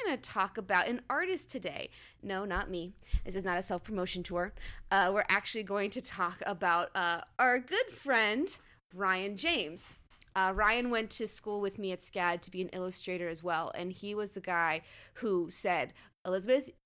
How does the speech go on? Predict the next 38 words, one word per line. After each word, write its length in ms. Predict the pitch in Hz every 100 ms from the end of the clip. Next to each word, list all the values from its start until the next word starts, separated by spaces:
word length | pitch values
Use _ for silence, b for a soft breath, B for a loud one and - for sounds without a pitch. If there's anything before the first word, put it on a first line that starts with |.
| _ -
you 140 | 190
need 200 | 190 185
to 320 | - 185 170 -
stop 400 | - - 120 233
being 180 | 254
afraid 480 | 302 - 226 214 220
of 200 | - 180
using 240 | 180 185 226
the 60 |
computer 420 | 233 254 - 214 214
to 140 | 233
make 180 | 220 220
art. 360 | 170 156 190 - B B -
It's 200 | 180 -
so 220 | - 202
cool. 280 | - 214 196
Let 120 | 196
me 120 | 180
show 200 | 185 -
you 160 | 180 185
how 160 | 196 170
to 100 | 170
do 200 | 160 127
it." 180 | 104 -
And 420 | 170 170 165 165 -
I 360 | 170 165 160 170
have, 260 | 170 160 - b b b
uh, 220 | - 165 - - _
will 160 | 185 202
never 320 | 220 220 214
stop 320 | - 185 185
thanking 300 | 160 175 170
him 120 | 151
for 140 | 156 156
that. 320 | 143 143 - -
Uh, 220 | 175 160 - _ _
Ryan 520 | 220 254 285 370 285
has 500 | - 240 220 214 196